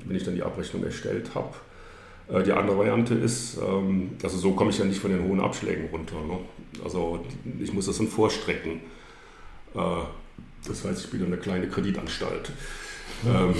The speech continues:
<laughs> ja, und, ähm, die andere Variante ist halt, ähm, ich versuche, die Nebenkosten anzupassen oder die, die Heizkostenvorauszahlungen. Äh, und da habe ich rechtlich keine richtige Handhabe. Ich kann aber auf den Vermieter zugehen und sagen, „Guck mal hier,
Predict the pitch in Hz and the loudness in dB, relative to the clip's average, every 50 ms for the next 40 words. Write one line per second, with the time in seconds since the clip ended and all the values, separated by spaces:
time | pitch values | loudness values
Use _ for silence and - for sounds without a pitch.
0 | - - - - - - - - - - - - - - - - 127 117 113 117 | 2 0 2 4 4 6 8 12 12 12 12 12 10 4 12 12 12 12 12 12
1 | - 131 120 120 120 - 117 113 107 107 107 104 101 101 95 95 107 98 101 101 | 12 12 12 12 12 12 12 12 12 12 12 10 8 6 8 8 8 8 10 10
2 | 104 101 110 120 127 143 - - - - - - - 123 139 135 - - - - | 10 10 10 10 8 8 8 6 6 4 4 4 6 6 8 8 6 4 -2 -6
3 | - - - - - - - - - - - - - - - 113 107 107 107 104 | -8 -12 -14 -14 -16 -16 -16 -16 -16 -18 -20 -16 -6 0 4 6 8 10 10 10
4 | 104 107 104 104 98 - - - - - - - - - - - 110 104 - - | 10 10 6 4 2 0 -4 -8 -16 -20 -20 -20 -18 -6 2 2 2 2 2 0
5 | - 107 92 85 95 101 - - 117 110 98 95 92 87 95 104 - 104 - - | 2 2 2 4 2 0 4 4 4 4 6 6 6 6 6 4 2 2 2 0
6 | 101 - - - - 101 - - - 101 117 - - - - - - - - - | 0 0 -2 -4 -4 -4 -2 0 0 0 0 0 -2 -4 0 0 0 0 2 0
7 | 143 - 90 92 90 - 85 85 82 - 82 - - - - 82 - - 98 104 | 0 0 2 0 0 0 -2 -4 -4 -4 -6 -8 -10 -6 -6 -4 0 2 2 2
8 | - - - - 101 - - - - - - - 90 80 87 98 110 - - - | 0 -2 -4 -2 -2 -2 -2 -4 -6 -8 -4 -4 -2 0 2 2 2 2 0 -2
9 | - - - 123 123 135 - 71 71 143 143 - - - - - - - - - | 0 0 2 4 4 2 2 2 2 0 0 -4 -8 -10 -14 -18 -20 -20 -20 -20
10 | - - - - - - - - - - - 95 95 95 92 90 - - - - | -20 -20 -20 -20 -20 -20 -20 -20 -14 -6 -2 0 2 2 2 2 0 -2 -2 0
11 | - 95 90 98 90 - - 101 - - 98 - - - 101 - - 104 98 101 | 2 4 4 4 4 4 2 2 2 2 0 0 0 -2 -4 -2 -2 -2 0 0
12 | 92 95 - - - 90 85 95 98 101 - - 117 117 117 120 123 135 127 - | 0 -2 -4 -2 -2 0 0 0 0 -2 -2 0 2 2 4 4 4 4 4 4
13 | - - - - - 92 104 98 95 95 92 - 98 87 - 92 87 95 98 95 | 2 0 -4 -4 -2 0 0 2 2 2 0 0 -2 -4 -2 -2 -2 -2 -2 -2
14 | 87 - - - - 104 98 - 110 107 107 110 101 - - 107 98 95 95 101 | -2 -4 -4 -6 -6 -6 -4 -2 0 2 2 2 0 -2 0 0 0 0 0 0
15 | 95 87 90 85 85 98 107 120 | 0 0 0 0 0 0 2 2